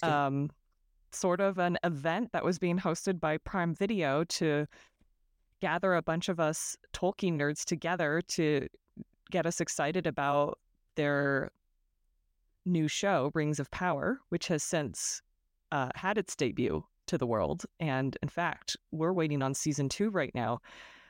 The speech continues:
Speaker 2: Um, so Caitlin and I can say that we met on a rooftop in London.
Speaker 1: <laughs> Yes,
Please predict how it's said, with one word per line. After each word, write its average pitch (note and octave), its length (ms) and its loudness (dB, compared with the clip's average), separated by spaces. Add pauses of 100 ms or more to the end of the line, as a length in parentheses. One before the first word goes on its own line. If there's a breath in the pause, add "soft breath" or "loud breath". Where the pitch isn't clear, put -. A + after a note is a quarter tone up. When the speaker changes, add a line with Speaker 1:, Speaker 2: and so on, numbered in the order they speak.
(140 loud breath)
Speaker 2:
Um, C3+ 300 -2 (280)
so A#3 160 -2
Caitlin D4 440 0
and A3 100 0
I F3+ 100 0
can G#3 160 2
say F#3+ 200 -2
that F#3 140 -2
we G3 120 2
met F#3 320 0
on F3+ 120 2
a F3 80 2
rooftop F3+ 460 0
in E3+ 140 0
London. D#3 600 -2 (160)
Speaker 1:
<laughs> - 180 -16
Yes, B3+ 240 -2